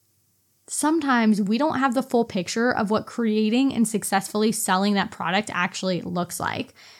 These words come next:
So let's talk about life by design. This is actually, like, a sneak preview. This is the newest part of the F F C framework that Dale and I have put together.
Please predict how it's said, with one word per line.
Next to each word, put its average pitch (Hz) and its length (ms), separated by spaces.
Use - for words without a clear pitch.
So 240 680
let's 269 260
talk 285 240
about 269 260
life 214 360
by 196 240
design. 233 640
This 294 220
is 480 160
actually, 311 800
like, 254 300
a 254 80
sneak 233 400
preview. 214 520
This 269 220
is 311 140
the 339 80
newest 254 400
part 214 320
of 220 340
the 214 220
F 208 240
F 214 120
C 214 220
framework 190 540
that 202 180
Dale 196 220
and 196 100
I 196 80
have 202 140
put 208 180
together. 185 500